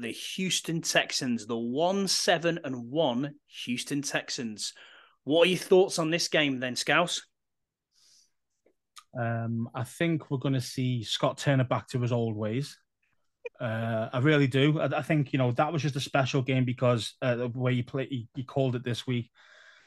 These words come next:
Speaker 2: purely because he knew he had to, 'cause we would have got destroyed probably if we didn't. If he, if you made Heinicke throw it forty times,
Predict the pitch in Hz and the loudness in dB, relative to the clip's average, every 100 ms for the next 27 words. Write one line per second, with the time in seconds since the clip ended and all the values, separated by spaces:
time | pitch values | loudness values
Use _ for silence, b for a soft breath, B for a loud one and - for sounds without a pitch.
0 | b b - 131 123 131 113 123 120 123 | b b 2 4 4 2 2 2 2 2
1 | 127 107 120 117 127 120 123 127 117 117 | 2 0 -4 -6 -4 -2 -2 0 0 -2
2 | - 110 - 120 113 - 120 120 113 110 | -4 -8 -6 -2 -2 0 -2 -2 -4 -4
3 | 113 110 110 107 104 - _ _ - 127 | -6 -6 -4 -4 -4 -8 _ _ -2 0
4 | 139 127 143 147 131 - 131 139 131 113 | 2 4 4 4 2 2 2 2 -2 0
5 | 127 113 - 127 120 127 127 113 98 | 2 2 2 0 0 -2 -2 -2 -4